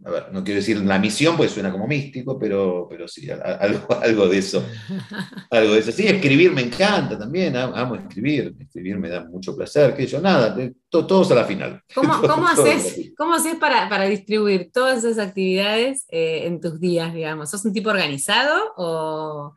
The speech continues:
Speaker 1: No,
Speaker 2: o la-,
Speaker 1: no,
Speaker 2: no?
Speaker 1: no. No, soy, soy caótico, soy
Speaker 2: Mirá.
Speaker 1: muy caótico.
Speaker 2: Mm.
Speaker 1: Tengo un caos dinámico, te diría. A ver, obviamente tengo, eh,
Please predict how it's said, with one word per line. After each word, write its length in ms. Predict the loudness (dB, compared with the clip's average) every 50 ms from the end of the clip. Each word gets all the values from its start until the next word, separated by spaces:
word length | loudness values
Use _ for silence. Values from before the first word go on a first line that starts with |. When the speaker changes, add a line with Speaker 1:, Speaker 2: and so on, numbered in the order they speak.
| _
Speaker 1:
No, 380 | -4 -4 -2 -2 -4 -6 -14 -12
Speaker 2:
o 180 | -8 -4 0 2
la-, 220 | 4 4 4 4 6
Speaker 1:
no, 140 | 6 4
Speaker 2:
no? 0 | 4 2 -2 -8 -12 -12 -12
Speaker 1:
no. 300 | -12 -14 -18 -20 -20 -20 _ _ _ _ _ _ _ _ -12
No, 420 | -8 -6 -6 -6 -6 -8 -10 -16 -20
soy, 280 | -12 -6 -4 -4 -4 -4
soy 460 | -2 0 0 2 2 2 0 -2 -4
caótico, 840 | 0 2 4 4 4 4 2 0 -6 -14 -14 -14 -14 -16 -16 -16 -8
soy 240 | -4 0 0 2 2
Speaker 2:
Mirá. 140 | 2 2 2
Speaker 1:
muy 160 | 2 0 0
caótico. 760 | 2 2 2 2 2 0 -2 -4 0 2 4 4 2 0 -6 -16 -18 -14 -10 -6
Speaker 2:
Mm. 200 | -4 -4 -4 -4 -6 -10 -16 -20 -20 _ _ _ _ _
Speaker 1:
Tengo 220 | 2 2 4 4
un 160 | 4 4 4 4
caos 320 | 6 6 8 8 8 6
dinámico, 680 | 4 2 2 2 4 2 2 2 0 -2 -2 -4 -4
te 100 | -2 0
diría. 340 | 0 2 2 2 2 4 4
A 20 |
ver, 220 | 4 4 4 4 2
obviamente 460 | 2 2 0 -2 -2 -4 -4 -4 -6 -6
tengo, 460 | -8 -8 -10 -8 -8 -8 -8 -12 -18 _ _
eh, 160 | -20 -20 -20